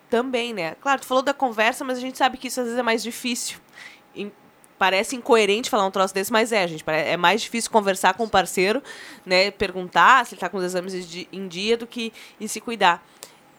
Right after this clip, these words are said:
E sem, sem julgamento nenhum. Mas também, essa troca de parceiros também deveria levar a fazer mais testagens.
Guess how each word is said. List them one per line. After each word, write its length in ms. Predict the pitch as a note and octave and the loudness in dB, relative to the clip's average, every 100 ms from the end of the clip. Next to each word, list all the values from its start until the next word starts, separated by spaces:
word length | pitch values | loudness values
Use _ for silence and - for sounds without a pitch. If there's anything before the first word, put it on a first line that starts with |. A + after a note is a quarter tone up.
| _ | _
E 760 | G#3+ G#3 G#3 G3+ G3+ G3 E3 - - _ | -6 -4 -2 0 0 0 -2 -8 -20 _
sem, 260 | - G#3+ | -4 -2
sem 340 | A3+ A#3+ G#3+ A3 | -4 -8 -4 -2
julgamento 480 | A3+ G#3+ G3+ F#3+ A#3 | -2 -2 -4 -6 -6
nenhum. 280 | A3+ G#3 G#3 - - | -6 -6 -8 -16 -12
Mas 100 | A#3 | -8
também, 200 | E4+ G4+ | -6 -6
essa 180 | - F#3 | -4 0
troca 260 | G3+ F#3 | 0 0
de 80 | G3+ | -4
parceiros 400 | - G#3 A3 G#3 | -6 -4 -4 -6
também 320 | B3+ C4 B3+ C#4 _ | -6 -6 -6 -10 _
deveria 360 | G#3+ A3+ A#3 G#3+ | -8 -2 0 2
levar 480 | A3 A3+ G#3 G#3 - | 0 4 4 4 2
a 40 | A3+ | -2
fazer 300 | C#4 C4 D4+ | 0 -2 2
mais 260 | B3+ A3 | 2 2
testagens. 800 | - D4 F4+ D#4+ A3 F#3+ - | -2 -6 -2 -2 -2 -10 -14